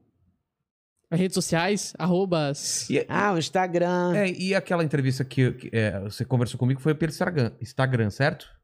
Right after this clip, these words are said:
Speaker 3: Foi pelo Instagram.
Speaker 2: Você
Speaker 3: Depois
Speaker 2: faz
Speaker 3: eu, eu subo pro canal do YouTube.
Speaker 2: Mas você faz primeiro no Instagram sempre ou é ao
Speaker 3: Não, depende. Depende do Duda.
Speaker 2: É?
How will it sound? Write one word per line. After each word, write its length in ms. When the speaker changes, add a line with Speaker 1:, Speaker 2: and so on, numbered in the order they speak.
Speaker 3:
Foi 140
pelo 200
Instagram. 440
Speaker 2:
Você 160
Speaker 3:
Depois 260
Speaker 2:
faz 20
Speaker 3:
eu, 160
eu 140
subo 380
pro 120
canal 280
do 80
YouTube. 480
Speaker 2:
Mas 240
você 100
faz 240
primeiro 380
no 60
Instagram 400
sempre 380
ou 140
é 220
ao 180
Speaker 3:
Não, 320
depende. 580
Depende 440
do 120
Duda. 420
Speaker 2:
É? 60